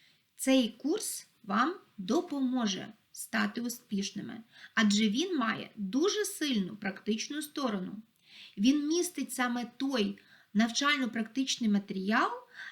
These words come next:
який стане в нагоді амбітного студента, студента, який в майбутньому, ну, хоче, наприклад, мати власну справу,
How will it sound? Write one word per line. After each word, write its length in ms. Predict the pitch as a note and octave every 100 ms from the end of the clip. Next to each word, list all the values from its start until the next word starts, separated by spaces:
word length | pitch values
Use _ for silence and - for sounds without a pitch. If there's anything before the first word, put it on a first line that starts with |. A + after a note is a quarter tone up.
| -
який 460 | F#3+ G#3+ G#3+ F4+ A4+
стане 460 | - B3 D#4+ F#4
в 80 | C4
нагоді 640 | G#3+ G3 G#3 D4+ C#4+ D4+ - -
амбітного 680 | A#3+ A3 G3+ F4 F#4+ D#4 C4+
студента, 680 | - A3 F#3+ F#3 G3 - - - -
студента, 880 | - - A3+ G#3+ D4 G#4+ F#4+ G3 G3 - _
який 280 | A3+ A3+ B3+
в 40 |
майбутньому, 880 | A3 G3+ F#3 A3 G#4 - A3 F3+ G3+ - _ _ _ A3
ну, 200 | B3+ A4+ A#4 -
хоче, 300 | F4+ - B3+
наприклад, 640 | G3+ F#3+ G3+ F4+ G#4+ A#3+ G3
мати 500 | A#3+ E4 B3+ F#3 E3
власну 400 | G#3 F4 - B3+
справу, 720 | - G3 G3+ G3+ F#3+ G#3